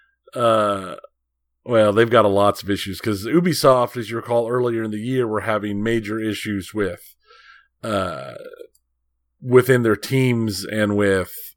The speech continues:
some executive level shenanigans.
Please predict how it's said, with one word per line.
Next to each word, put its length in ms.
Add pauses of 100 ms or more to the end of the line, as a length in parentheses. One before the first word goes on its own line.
(140)
some 800 (580)
executive 800
level 600 (1400)
shenanigans. 960